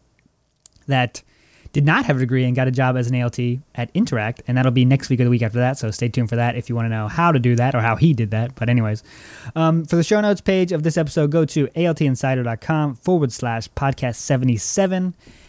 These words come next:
and everything I mentioned there will be there as well. So let's get into it. What to do when you're all alone. So what does that mean exactly? So when you're an A L T, sometimes teachers will leave the room. And I don't mean, like, I le-, mean leave the room physically.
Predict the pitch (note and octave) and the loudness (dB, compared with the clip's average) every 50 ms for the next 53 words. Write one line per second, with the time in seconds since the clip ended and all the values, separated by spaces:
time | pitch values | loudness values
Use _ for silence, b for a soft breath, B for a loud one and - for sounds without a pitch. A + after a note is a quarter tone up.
0 | b b b - F3 - B3 B3+ G#3+ D#3+ F#3 E3 D3+ D3 D3 C#3 B2+ - C#3 C#3 | b b b -10 -6 -2 0 0 0 2 2 2 4 4 4 2 2 0 0 0
1 | B2+ B2 B2+ B2 B2 A2+ A2 B2+ A#2+ A#2 A#2+ A#2 A#2 A2 A2 A2 - - A2+ A2 | 0 0 0 -2 -2 -4 -4 -4 -2 -2 -2 -2 -4 -4 -6 -6 -8 -8 -8 -6
2 | G#2+ G#2+ G#2+ B2 C3+ D#3+ F3 F3 E3+ F3 E3+ - _ _ _ _ _ _ b b | -6 -6 -6 -4 -2 0 2 2 2 2 -2 -6 _ _ _ _ _ _ b b
3 | b b b b b b - - A3 F3 D#3+ F#3 G3+ - G#3 F3 D3+ C3+ C3+ C3 | b b b b b b -4 0 0 2 2 0 0 2 2 2 2 2 2 0
4 | C3 B2+ - - _ - C#3+ C#3 - _ _ _ _ _ _ _ _ _ - - | 0 -2 -4 -8 _ -18 -16 -16 -18 _ _ _ _ _ _ _ _ _ -12 -6
5 | - D#3 A3 A#3 - - E3+ E3 D#3+ D#3 D#3 D3+ C#3 C#3 C#3 C#3 C3 B2+ A#2 G#2 | -2 0 0 0 0 0 2 4 4 4 4 4 4 4 2 2 2 0 -2 -4
6 | G2+ G2+ A2 - - - D3 D3+ F3+ F#3+ F3+ F3 D3+ C3+ C3 B2 A#2 G#2 - A2+ | -8 -12 -14 -10 -4 0 2 2 2 2 2 2 2 2 2 0 0 -2 -6 -10
7 | A2 - - A#2 - C#3+ C3+ C3 B2+ - - - D#3+ E3 F3+ F#3+ G#3+ A3+ A#3+ A3+ | -12 -12 -14 -8 -2 -2 0 0 -2 -4 -6 -2 0 0 2 2 4 2 2 2
8 | - F#3 E3 D#3+ D#3 D#3 D3 D#3 - _ _ _ _ _ - - - F3 E3 F3 | 2 2 2 4 2 0 -2 -4 -12 _ _ _ _ _ -6 -2 0 0 2 2
9 | E3 D#3+ D#3 D3+ D#3 - - - E3+ D3+ - D#3+ D#3 C#3 C3+ C3+ C3 B2+ B2 B2+ | 2 4 4 2 2 0 0 -2 -2 0 2 2 2 2 2 2 2 2 2 0
10 | A#2+ B2 _ _ _ _ _ _ - C3+ C3+ C3+ C3 D#3+ F#3+ E3 A#2+ G2+ G#2+ - | -2 -4 _ _ _ _ _ _ 0 2 2 2 4 2 2 2 0 -2 -6 -12
11 | _ _ _ _ _ _ _ _ _ _ _ _ _ _ - C3+ C#3 D3+ D3 D3 | _ _ _ _ _ _ _ _ _ _ _ _ _ _ -2 0 0 2 2 2
12 | C#3+ C#3 C3+ B2+ B2 A#2 - _ b b b b b D3+ D#3+ D#3 E3+ F3 E3 D#3 | 2 2 2 0 -2 -4 -6 _ b b b b b 0 2 2 2 4 4 4
13 | C#3+ C#3+ D#3 F3+ F3+ D3 D3 D3 D3+ C#3+ A#2 - D3 C3 A#2+ - G2+ G#2 G#2 | 4 4 4 4 2 2 2 2 2 2 2 0 -2 -2 -2 -6 -12 -14 -14